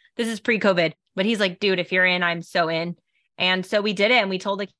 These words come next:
kids that night at dinner, and they totally fell apart. And so, and I was terrified. I'm like, "Was this a really bad idea?" Well, the next day,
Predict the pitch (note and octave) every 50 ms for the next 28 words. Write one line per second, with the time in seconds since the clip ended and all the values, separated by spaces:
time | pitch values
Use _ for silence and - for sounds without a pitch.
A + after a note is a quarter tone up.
0 | _ _ _ - G3+ F#3 G3 G3 F#3 F#3+ F#3 F#3 F#3 F#3+ F#3 G3+ G#3 G#3 G#3 F#3+
1 | F3+ F3 F3 _ _ _ _ _ _ - G3 G3 G3 F#3+ F#3 F#3 F#3+ F#3+ F3+ -
2 | F#3 F#3 F#3 - - - G#3+ A3+ C#4+ D#4 D#4+ D4+ A#3 - G#3+ F#3+ F#3 F3+ - F#3+
3 | E3 D#3+ D#3+ F#3 B3+ C4 - - - - G3+ G3 G3 G3 - - G#3+ G3 F#3+ -
4 | - - D3+ G3 G3+ G3+ G#3 G#3+ G#3 G3 - - F#3 E3 E3+ E3+ - D3+ D3+ D#3+
5 | E3 F#3 G3+ F#3 F3+ - _ - G3 F#3+ - C#4+ C#4+ - D#4 C#4+ D4 C#4+ C#4+ C#4
6 | C#4+ C4+ C4 C4 C4 B3+ C4+ C4 C4 C4 - - - - - _ - A#3 A3 A#3
7 | A#3 A3+ A3+ A3+ - - - - C4 C4 A3+ G3 F3+ F#3 F#3 F#3+